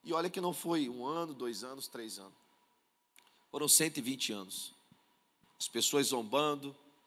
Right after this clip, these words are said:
as pessoas tentando destruir a sua fé. E Noé é um exemplo dessa perseverança na fé. Noé é um exemplo de como ele conseguiu agregar toda a sua família.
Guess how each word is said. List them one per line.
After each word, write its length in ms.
as 100
pessoas 420
tentando 460
destruir 760
a 80
sua 260
fé. 480
E 60
Noé 560
é 80
um 140
exemplo 540
dessa 280
perseverança 1040
na 240
fé. 380
Noé 540
é 60
um 100
exemplo 640
de 160
como 300
ele 100
conseguiu 520
agregar 380
toda 360
a 40
sua 200
família. 560